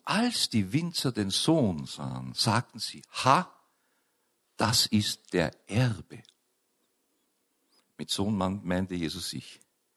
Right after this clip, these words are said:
„Lasst uns ihn töten, dann gehört das ganze Erbe uns.“ Jesus als der Erbe. Und hier in diesem ganzen Gleichnis, im Zusammenhang, geht es um das,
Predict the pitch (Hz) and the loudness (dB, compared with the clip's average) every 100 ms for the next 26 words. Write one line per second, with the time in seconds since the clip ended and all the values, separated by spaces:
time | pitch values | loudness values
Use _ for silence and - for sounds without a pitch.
0 | _ _ _ _ _ _ _ - 117 226 | _ _ _ _ _ _ _ 2 4 6
1 | - - 135 - - 269 269 - 120 110 | 4 4 2 2 2 2 2 0 2 2
2 | - 151 151 - _ _ _ 98 92 101 | -2 -10 -10 -16 _ _ _ -6 -2 0
3 | 107 98 87 95 95 92 82 80 73 78 | 0 0 -4 -6 -6 -6 -6 -6 -6 -8
4 | - - _ _ _ _ _ _ _ _ | -12 -16 _ _ _ _ _ _ _ _
5 | _ _ _ _ _ _ _ _ _ _ | _ _ _ _ _ _ _ _ _ _
6 | _ _ _ _ _ _ - 127 170 156 | _ _ _ _ _ _ 0 2 4 2
7 | 131 131 113 127 135 143 139 _ _ _ | 2 0 0 0 -2 -4 -12 _ _ _
8 | _ _ _ _ _ _ _ _ _ _ | _ _ _ _ _ _ _ _ _ _
9 | _ _ _ - - - 127 127 - - | _ _ _ -20 -20 0 2 2 0 4
10 | 196 247 151 143 156 151 139 151 139 92 | 8 8 8 6 6 6 6 4 2 4
11 | 117 226 196 175 147 131 113 117 156 156 | 6 6 2 -2 -4 -2 2 2 2 0
12 | 165 139 131 135 139 131 - | -2 0 0 2 2 2 0